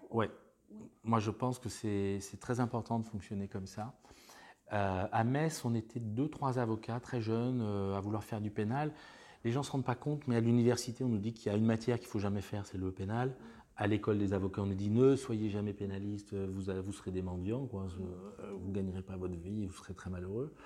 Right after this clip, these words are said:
Speaker 2: Et du coup, on est, on est très peu nombreux à vouloir en faire vraiment. Et à Metz, on était deux, trois.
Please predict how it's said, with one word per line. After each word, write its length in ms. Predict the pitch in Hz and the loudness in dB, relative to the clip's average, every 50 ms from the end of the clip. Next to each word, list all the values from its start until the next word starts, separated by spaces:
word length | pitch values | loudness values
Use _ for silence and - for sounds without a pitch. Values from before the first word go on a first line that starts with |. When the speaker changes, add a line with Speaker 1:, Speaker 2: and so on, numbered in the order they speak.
| - - - - | -18 -18 -8 0
Speaker 2:
Et 440 | - 110 113 113 113 113 113 110 110 | 4 6 6 8 8 8 8 6 6
du 140 | 110 110 113 | 4 2 -2
coup, 240 | 113 - - 220 208 | -2 -4 -4 -4 -2
on 60 | 190 | -2
est, 80 | 147 - - - - - | -4 -6 -8 -12 -8 -4
on 100 | 120 135 | -2 -2
est 40 | 143 | -2
très 140 | - - 160 | -2 -4 -4
peu 140 | - - 170 | 0 2 2
nombreux 260 | 175 180 170 202 196 | 2 2 2 2 2
à 40 | 147 | 2
vouloir 280 | 113 117 117 113 101 95 | 2 2 2 2 2 0
en 80 | 98 | -2
faire 220 | 95 - 120 110 104 | -4 -4 -2 -2 -2
vraiment. 460 | 98 98 98 101 101 95 92 - - - | -2 -2 -2 -2 -2 -2 -4 -6 -6 -4
Et 520 | 113 110 110 117 120 120 123 127 120 - - 104 | 0 0 2 2 2 2 2 2 0 -2 -4 -4
à 60 | 110 | -4
Metz, 300 | 120 139 170 214 214 - - | -2 -2 -2 -4 -4 -2 -2
on 40 | 123 | -2
était 320 | 113 - - 143 147 147 | -2 -2 -2 -2 0 0
deux, 320 | 135 113 107 120 131 131 127 | 0 0 2 2 2 2 0
trois. 320 | 131 - - 104 95 92 | -2 -8 -10 -10 -10 -12